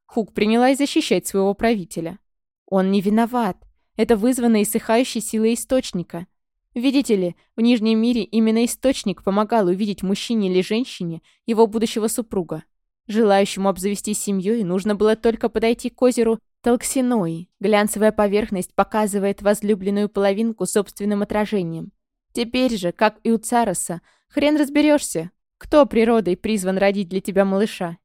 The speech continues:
Из всего Херона только сирены и их возлюбленные привыкли к такой несправедливости. Сирена не может увидеть свою пару». «Почему?» Возмутилась я, искренне не понимая, что за подлость. «Нет, нормально, да?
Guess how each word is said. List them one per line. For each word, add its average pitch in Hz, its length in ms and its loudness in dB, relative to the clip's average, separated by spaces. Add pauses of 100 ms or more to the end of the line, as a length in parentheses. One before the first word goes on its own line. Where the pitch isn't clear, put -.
(100)
Из 240 140 -2
всего 254 420 0
Херона 240 460 0
только 220 280 0
сирены 233 520 0
и - 20 0
их 202 120 -6
возлюбленные 214 720 0
привыкли 214 460 0
к - 80 -6
такой 202 240 2
несправедливости. 180 920 -2 (200)
Сирена 247 520 0
не 220 160 2
может 254 360 0
увидеть 175 340 -2
свою 175 280 -2
пару». 170 400 -6 (460)
«Почему?» 294 680 -2 (380)
Возмутилась 330 560 2
я, 254 180 0
искренне 277 480 0
не 277 120 2
понимая, 233 520 2
что - 180 -6
за 175 160 0
подлость. 180 600 -2 (320)
«Нет, 254 280 4
нормально, 285 440 2
да? 208 260 -2